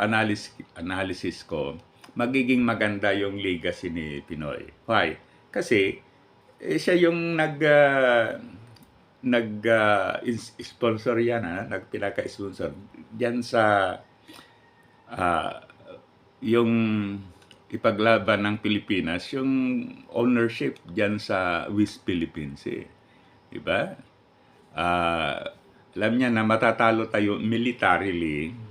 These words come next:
with China. So, inilibig niya yung, ah, yung case sa International Court, sa unclos, sa United Nation Law, ano,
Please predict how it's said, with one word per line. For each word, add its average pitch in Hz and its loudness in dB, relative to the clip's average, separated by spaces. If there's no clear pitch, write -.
with 90 -4
China. 98 -2
So, 131 -4
inilibig 110 -2
niya 87 -2
yung, 98 -6
ah, 90 -2
yung 107 0
case 85 -2
sa 110 0
International 95 -4
Court, - -2
sa 64 -6
unclos, 95 -4
sa - -6
United 90 -4
Nation 85 -4
Law, 90 -2
ano, 71 -10